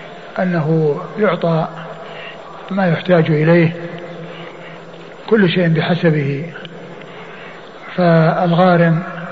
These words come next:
يعطى يعني ما يقابل ما تحمله من الغرم،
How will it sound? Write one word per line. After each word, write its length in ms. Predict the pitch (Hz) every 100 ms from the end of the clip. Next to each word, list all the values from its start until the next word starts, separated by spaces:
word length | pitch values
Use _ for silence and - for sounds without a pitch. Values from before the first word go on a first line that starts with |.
| - - - - - - - - - -
يعطى 560 | 175 160 175 160 156 - - - - - - - - - - - - - -
يعني 240 | 170 160 160
ما 540 | 165 160 151 151 - - - - - - - - - - - - -
يقابل 680 | 165 185 170 160 160 156 - - - - 190
ما 140 | 170
تحمله 720 | 160 143 165 160 175 151 151
من 120 | 151 147
الغرم، 380 | 143 170 165